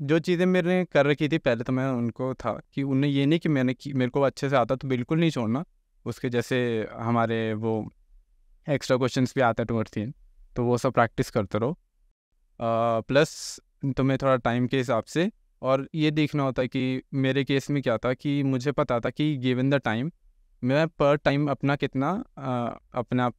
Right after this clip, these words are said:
को बेटर कर सकता हूँ। तो मुझे दिख रहा था कि per time devoted chemistry में मेरे पास ज़्यादा स्कोप है। मैं उतनी मेहनत फिजिक्स में करूँगा, मेरे को उतना बेनिफिट नहीं होगा जितना मेरे को केमिस्ट्री में होगा। मेरे साथ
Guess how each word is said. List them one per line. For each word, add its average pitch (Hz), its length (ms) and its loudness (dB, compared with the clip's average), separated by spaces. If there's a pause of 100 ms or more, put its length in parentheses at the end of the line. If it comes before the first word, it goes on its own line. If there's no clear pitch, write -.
को 165 220 0
बेटर 131 300 0
कर 127 160 2
सकता 120 320 -6
हूँ। 127 140 -4
तो 139 120 -4
मुझे 135 180 0
दिख 131 160 -6
रहा 127 100 0
था 127 60 2
कि 139 140 -6
per 135 220 2
time 131 220 2
devoted 123 380 0
chemistry 127 340 0
में 135 60 2
मेरे 131 120 2
पास 127 140 2
ज़्यादा 113 260 2
स्कोप - 300 -8
है। 104 40 -4
मैं 117 120 0
उतनी 123 240 0
मेहनत 123 300 0
फिजिक्स 123 320 0
में 135 100 4
करूँगा, 117 280 2
मेरे 107 220 2
को 113 120 0
उतना 117 180 2
बेनिफिट 110 320 2
नहीं 113 160 4
होगा 107 240 -2 (400)
जितना 117 240 0
मेरे 113 160 4
को 117 80 4
केमिस्ट्री 117 400 0
में 92 60 0
होगा। 98 140 -2
मेरे 127 240 2
साथ 127 160 -4